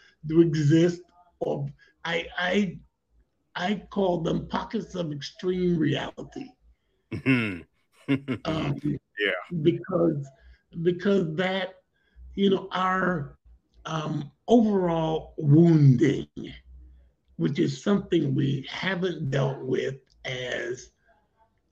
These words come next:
Speaker 1: a, a people, but that, uh, experience of forced,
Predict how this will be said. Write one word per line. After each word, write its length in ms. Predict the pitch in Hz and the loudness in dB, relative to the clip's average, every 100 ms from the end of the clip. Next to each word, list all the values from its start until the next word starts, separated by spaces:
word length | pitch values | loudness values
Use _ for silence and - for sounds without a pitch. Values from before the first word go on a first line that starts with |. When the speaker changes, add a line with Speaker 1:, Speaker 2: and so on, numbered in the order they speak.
| _ | _
Speaker 1:
a, 140 | - - - - | -4 -4 -6 -8
a 120 | 139 - | -8 4
people, 580 | 254 233 143 110 - - _ _ - - _ _ _ | 6 6 2 -6 -8 -14 _ _ -20 -20 _ _ _
but 560 | 175 139 160 151 143 - _ - | -2 2 4 2 0 -8 _ -6
that, 500 | 143 170 185 185 - _ - _ _ - - - - _ _ _ _ _ _ _ | -2 0 0 -4 -8 _ -20 _ _ -20 -20 -20 -20 _ _ _ _ _ _ _
uh, 160 | 175 156 - | -4 -4 -4
experience 960 | 160 - - - 185 175 151 135 139 - - | -8 -8 -4 2 4 6 6 4 2 -6 -6
of 440 | 160 - - - - - - - - - - - - - - _ _ _ _ _ | -2 0 0 -2 -6 -12 -20 -20 -20 -20 -20 -20 -20 -20 -20 _ _ _ _ _
forced, 460 | 214 196 202 143 | 10 10 8 4